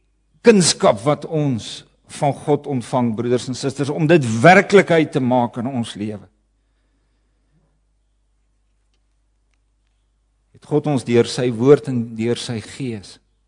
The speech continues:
opnuut gebore laat word, uit God gebore laat word. Hy het van my en jou nuwe mense gemaak.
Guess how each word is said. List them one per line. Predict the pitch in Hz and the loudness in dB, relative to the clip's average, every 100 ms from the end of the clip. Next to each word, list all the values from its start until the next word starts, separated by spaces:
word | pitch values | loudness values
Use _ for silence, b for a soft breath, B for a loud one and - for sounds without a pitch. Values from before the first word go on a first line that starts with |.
| _ _ _ _ _ _ _ _ _ _ _ | _ _ _ _ _ _ _ _ _ _ _
opnuut | 113 - 104 107 123 131 - - - | -8 -6 -4 0 2 2 -2 -18 -12
gebore | - 107 104 110 110 | -8 -6 -4 -4 -6
laat | 107 104 - | -8 -10 -12
word, | 110 87 _ - | -16 -16 _ 0
uit | 151 - | 0 0
God | - - 165 202 - - - | -6 -2 2 2 0 -10 -2
gebore | 160 120 127 139 135 127 | 0 2 2 2 4 2
laat | 123 120 117 | 2 0 -4
word. | 117 117 - _ _ _ _ _ _ _ _ _ _ _ _ _ _ _ _ _ _ _ _ _ _ | -6 -6 -10 _ _ _ _ _ _ _ _ _ _ _ _ _ _ _ _ _ _ _ _ _ _
Hy | - 175 | 0 2
het | - | 6
van | 214 175 | 8 8
my | 175 220 | 10 8
en | 226 208 | 8 8
jou | 170 175 175 151 - - | 8 8 8 4 -6 -4
nuwe | 107 143 180 240 226 247 | 2 6 8 10 10 10
mense | 185 147 143 170 220 202 190 151 | 8 8 6 8 8 6 4 2
gemaak. | 160 139 131 95 | 0 -2 -2 -4